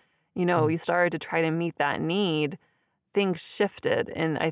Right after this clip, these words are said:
Speaker 1: think, subtle but really important
Speaker 2: Mm-hmm.
Speaker 1: ways.
Speaker 2: Yeah, yeah, yeah, ex-, abs-, absolutely. Now, I, I suppose I don't, you know, it might be worth mentioning that, um,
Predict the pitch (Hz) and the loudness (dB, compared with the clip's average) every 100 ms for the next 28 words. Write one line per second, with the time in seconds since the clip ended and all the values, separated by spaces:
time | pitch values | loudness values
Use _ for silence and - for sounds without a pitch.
0 | - - 170 - - 180 175 170 - 165 | -4 -4 -2 -2 0 2 4 4 2 4
1 | 170 151 147 - 156 - 85 127 139 120 | 4 2 0 -2 -2 -2 -4 -2 0 0
2 | 127 123 - - - 131 131 110 _ _ | -2 -6 -10 -14 -8 -4 -4 -4 _ _
3 | - 127 123 113 127 131 131 139 131 143 | -12 -8 -8 -10 -4 -4 -2 -4 -6 -6
4 | 120 - - - 185 175 - _ _ _ | -8 -12 -14 -4 0 0 -4 _ _ _
5 | - 185 185 156 170 202 208 180 - 175 | -6 -4 -2 -4 0 4 4 4 -2 -2
6 | 185 - _ _ - 190 190 165 180 190 | -2 -8 _ _ -16 -10 -4 -2 0 0
7 | 190 185 165 170 - - 143 160 170 160 | 0 0 2 0 -2 -8 -2 -2 -2 -4
8 | 135 131 131 135 - _ _ _ _ _ | -4 -4 -6 -8 -8 _ _ _ _ _
9 | 131 - _ _ _ _ _ _ _ _ | -18 -18 _ _ _ _ _ _ _ _
10 | _ - 160 147 135 127 | _ -6 -2 0 0 -4